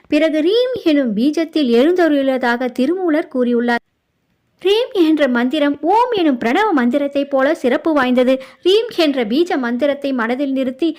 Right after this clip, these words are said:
மனதை அலைபாய விடாமல் ஒருமுகப்படுத்தி படித்தால் முக்காலமும் உணர்ந்து மரணத்தை வென்று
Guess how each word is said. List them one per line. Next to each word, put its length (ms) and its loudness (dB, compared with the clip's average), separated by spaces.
மனதை 400 2
அலைபாய 560 2
விடாமல் 460 0
ஒருமுகப்படுத்தி 760 -2
படித்தால் 520 -2
முக்காலமும் 720 -2
உணர்ந்து 320 0
மரணத்தை 520 -4
வென்று 320 -2